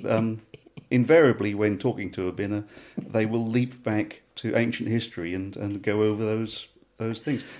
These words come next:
Yes, it was difficult <laughs> growing up in the seventies with a Ipswich supporting brother when Norwich weren't particularly good. But thankfully, the tables are very much turned these days. Ipswich heading to League One would, um,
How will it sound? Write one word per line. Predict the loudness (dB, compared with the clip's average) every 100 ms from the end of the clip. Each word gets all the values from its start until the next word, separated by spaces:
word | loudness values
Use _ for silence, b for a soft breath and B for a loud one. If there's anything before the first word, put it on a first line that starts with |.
| 2
Yes, | 2 2
it | 2
was | 4 4
difficult | 4 0 0 -4 -6 -8 -18
<laughs> | -18 -2
growing | 2 2
up | 0 0
in | -4
the |
seventies | -2 -2 -2 -6 -10 -10 -8
with | -6
a | -6 -6 -8 -14 -6 -4
Ipswich | -2 -4 -8
supporting | -6 -4 -4 -4
brother | -4 -4 -6 -12 B -12 -12 B -8
when | -2 0
Norwich | 0 0 -2 -6 -18 _ -6
weren't | 0 0 -2
particularly | -8 -8 -6 -8
good. | -6 -4 -4 -6 B B B -6
But | 2
thankfully, | 4 2 0 -4 -4 -12 -20 -20 -12 -8
the |
tables | 0 0 0 -2
are | -2
very | 0 0
much | -2 -4
turned | -2 -2 -2
these | -8 -10
days. | -8 -8 -8 -14 -20 _ 0
Ipswich | 0 0 -4 -4
heading | -4 -4
to |
League | -2 -4 -4
One | -6 -6 -6
would, | -8 -10 -12 -8
um, | -4 -4 -6